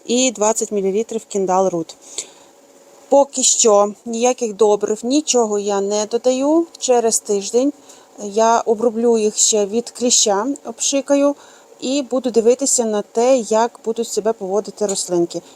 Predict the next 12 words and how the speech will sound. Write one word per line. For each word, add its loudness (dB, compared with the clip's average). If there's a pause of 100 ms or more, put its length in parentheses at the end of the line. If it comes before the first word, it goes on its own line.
Якщо 2
вони 0
будуть -6
розвиватися, 2 (460)
е, 0
бруньки 2
будуть 2
набухати, -2
там, 2
де 4
зовсім 0
сухі, -4